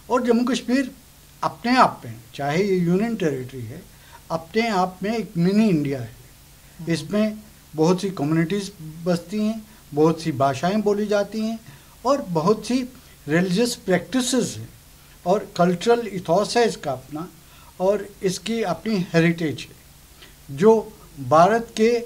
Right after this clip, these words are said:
Speaker 1: heritage के साथ, भारत की languages के साथ, भारत के साथ emotional connect जो है, जो पहले भी था, लेकिन उसको अब पूरी तरह से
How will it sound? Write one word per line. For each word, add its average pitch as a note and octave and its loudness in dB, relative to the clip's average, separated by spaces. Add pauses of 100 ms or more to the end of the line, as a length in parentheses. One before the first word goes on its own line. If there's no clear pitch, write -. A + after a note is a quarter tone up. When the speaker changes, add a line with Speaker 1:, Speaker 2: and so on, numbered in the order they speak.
(960)
Speaker 1:
heritage A#3 4
के F#3 0
साथ, D#3 2
भारत D#3+ -2
की E3 0
languages F3+ 2
के G3 0
साथ, E3+ 0
भारत D#3+ -2 (160)
के F#3 0
साथ G3+ -4 (540)
emotional A3+ 4
connect F3+ 2
जो D#3+ 0
है, A#2 -6 (1000)
जो F#3 2
पहले F#3 2
भी D4 4
था, C3+ -2 (460)
लेकिन A3 4
उसको G3+ 0
अब F3 4 (340)
पूरी C#4+ 6
तरह F#3 6
से E3 -2